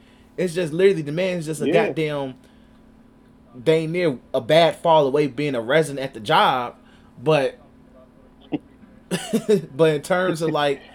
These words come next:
Speaker 1: after Kanye did My Twisted Dark Fantasy, which was also a bold, I would, not honestly, after Graduation, Kanye took bold steps.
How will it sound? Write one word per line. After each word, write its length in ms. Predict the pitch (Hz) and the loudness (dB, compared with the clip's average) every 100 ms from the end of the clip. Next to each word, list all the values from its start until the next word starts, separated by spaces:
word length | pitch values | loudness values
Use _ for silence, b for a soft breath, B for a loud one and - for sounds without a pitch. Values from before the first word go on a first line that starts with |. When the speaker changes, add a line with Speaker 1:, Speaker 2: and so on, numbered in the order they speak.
| B B - | B B -2
Speaker 1:
after 320 | 139 156 160 | 0 0 -4
Kanye 500 | 156 170 165 156 151 | -4 0 0 -2 -4
did 160 | 143 127 | -2 -2
My 220 | 123 143 | 0 -2
Twisted 380 | 143 147 139 131 | -2 -8 -8 -6
Dark 220 | 139 131 | -4 -4
Fantasy, 400 | - 135 123 - | -4 -4 -4 -10
which 200 | 117 131 | -4 -4
was 120 | 120 113 | -4 -4
also 680 | 135 160 156 139 123 113 - - _ _ | 4 4 4 -4 -4 -6 -10 -20 _ _
a 80 | 120 | -8
bold, 640 | 104 147 147 139 123 - - - | 2 4 4 2 -2 -10 -20 0
I 100 | - | 2
would, 160 | 285 143 | 2 0
not 140 | 123 | -4
honestly, 720 | 101 175 294 180 160 160 147 143 B B B B - - - | -2 0 0 -2 -6 -6 -6 -8 B B B B -20 -18 -4
after 640 | 147 202 - 185 165 147 - | -2 -2 -2 -2 -2 -6 -12
Graduation, 920 | 123 165 175 147 139 202 226 160 139 127 - - - - - | -2 2 2 2 2 2 0 -4 -6 -8 -20 -20 -20 -20 -20
Kanye 520 | - 170 214 220 175 160 | -6 -2 0 2 0 0
took 280 | 196 139 | -2 -2
bold 360 | 120 175 175 160 | 2 4 4 0
steps. 600 | - - 262 - - - | -2 2 2 0 -12 -20